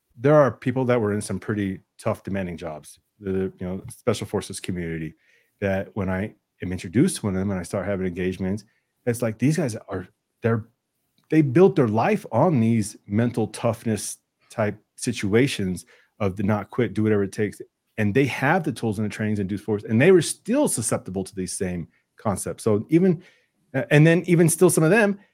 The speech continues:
are looking to who else? So if you are built at this, as this individual that have all these tools and you're the man's man, you're doing these really,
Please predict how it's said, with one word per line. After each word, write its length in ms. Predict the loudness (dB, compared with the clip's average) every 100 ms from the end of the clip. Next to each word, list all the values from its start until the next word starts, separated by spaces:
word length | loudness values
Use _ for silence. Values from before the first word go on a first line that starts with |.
| _ _ _ _ 4
are 120 | 6
looking 300 | 6 4 2
to 140 | 2
who 180 | 2 4
else? 140 | 4 2
So 160 | 2
if 140 | 2 4
you 200 | 4 6
are 140 | 4
built 320 | 4 2 2
at 80 | -2
this, 240 | -6 -6 -6
as 140 | -4
this 120 | -4
individual 600 | -4 -4 0 0 0 0 0
that 120 | 0
have 160 | -2
all 120 | -2 -4
these 180 | -6
tools 260 | -6 -6 -4
and 140 | -4
you're 140 | -2 -2
the 80 | -4
man's 340 | -4 -6 -6
man, 200 | -6 -4
you're 120 | -4
doing 260 | -4 -4 -2
these 220 | -4 -6
really, 240 | -6 -6